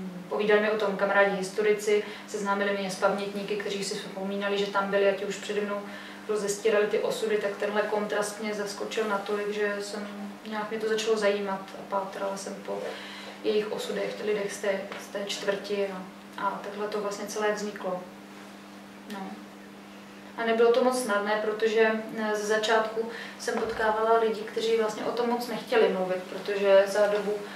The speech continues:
komunismu s tím měli jenom problémy a, a, a naučili se to v sobě udusat, to němectví, takže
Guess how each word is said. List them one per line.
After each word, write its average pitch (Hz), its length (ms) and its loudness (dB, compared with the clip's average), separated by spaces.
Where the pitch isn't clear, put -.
komunismu 208 460 2
s - 80 -6
tím 214 160 -4
měli 214 260 4
jenom 214 260 4
problémy 208 720 6
a, 208 100 6
a, 202 440 2
a 202 420 4
naučili 220 460 4
se 214 140 2
to 220 120 2
v - 80 -2
sobě 226 260 4
udusat, 214 640 2
to 220 140 2
němectví, 208 680 0
takže 202 440 2